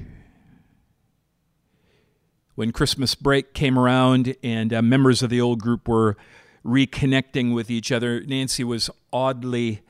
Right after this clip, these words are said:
aloof, I guess you'd say. She didn't show up to the Sunday,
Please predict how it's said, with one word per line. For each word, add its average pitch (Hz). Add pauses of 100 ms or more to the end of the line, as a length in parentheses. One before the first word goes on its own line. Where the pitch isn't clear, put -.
(880)
aloof, 139
I 135
guess 143
you'd 123
say. 160
She -
didn't 117
show 123
up 131
to 127
the 113
Sunday, 117